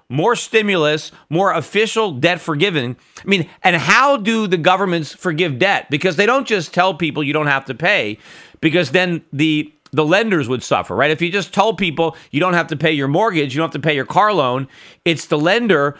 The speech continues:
who ends up collapsing. So what Krugman really wants is for the government to let the borrower off the hook, but assume the responsibility on the part of the taxpayer.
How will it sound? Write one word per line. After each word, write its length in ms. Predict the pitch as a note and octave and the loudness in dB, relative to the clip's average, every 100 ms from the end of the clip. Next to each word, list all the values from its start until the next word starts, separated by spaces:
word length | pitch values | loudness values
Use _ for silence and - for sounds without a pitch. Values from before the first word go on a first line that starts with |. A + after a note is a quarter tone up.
| - | -6
who 160 | - E3+ | 0 0
ends 180 | E3 D#3+ | 2 0
up 160 | C3+ | -2
collapsing. 560 | E3 E3+ G#3+ - B2 G#2+ | 0 2 2 0 -6 -4
So 140 | F3 | -2
what 280 | D3+ G#3 - | 0 0 -2
Krugman 460 | - G#3 F#3+ E3 D3+ | 0 0 2 -2 -2
really 240 | F#3+ D#3 | 0 -2
wants 600 | C#3 A3 G#3 D3+ D3+ - _ _ - | 0 0 2 0 -4 -14 _ _ -6
is 220 | E3+ D#3 | -4 -4
for 160 | - C#3+ | -2 -2
the 120 | C3 | -2
government 600 | B2 F#3 A3+ F#3 C#3+ C#3 - - | 2 4 4 2 0 -4 -16 -6
to 100 | D#3+ | -2
let 340 | D#3+ F3 - | 0 -2 -4
the 80 | C3+ | -6
borrower 520 | A#2 D#3+ G#3+ B3+ F3+ | 0 2 4 4 4
off 300 | C#3+ A#2+ A#2+ | 2 2 0
the 120 | B2 A#2 | -2 0
hook, 340 | A#2+ C3+ - - | 0 -2 -12 -6
but 120 | F#3 G3 | 0 0
assume 500 | D#3 - C4 C4+ A#3 | -2 -4 0 0 0
the 100 | G3 | 0
responsibility 880 | F3+ - G3 F#3+ F#3 F3 A#3+ A3+ F#3 | -2 2 2 2 0 2 2 4 2
on 80 | |
the 80 | F#3 | 0
part 240 | D#3 F#3 F#3 | 2 0 2
of 40 | |
the 80 | F#3+ | 0
taxpayer. 640 | G3 G3+ - G3 C#3+ - | 2 0 2 0 0 -4